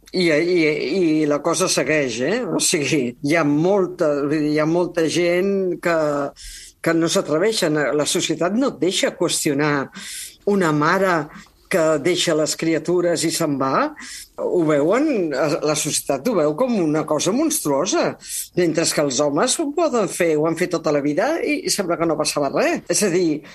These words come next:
hi ha un, un, un, uns mandats molt forts respecte a les dones, no? Respecte a les dones en el tema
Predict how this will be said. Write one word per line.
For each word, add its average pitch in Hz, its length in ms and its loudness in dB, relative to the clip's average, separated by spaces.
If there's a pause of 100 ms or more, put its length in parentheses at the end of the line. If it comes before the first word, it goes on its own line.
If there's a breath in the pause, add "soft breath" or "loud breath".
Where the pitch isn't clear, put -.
(120)
hi 147 160 -2
ha 175 140 2 (100)
un, 208 380 2 (340)
un, 175 220 0 (100)
un, 160 300 0 (800 loud breath)
uns 147 80 -4
mandats 196 400 2
molt 175 240 2
forts 285 460 0 (500 loud breath)
respecte 165 480 0
a 147 60 2
les 139 180 0
dones, 143 480 0
no? 214 140 2 (340)
Respecte 185 540 0 (100)
a 165 160 2
les 151 240 2
dones 262 380 0 (580 loud breath)
en 165 140 4
el 151 180 0
tema 262 380 2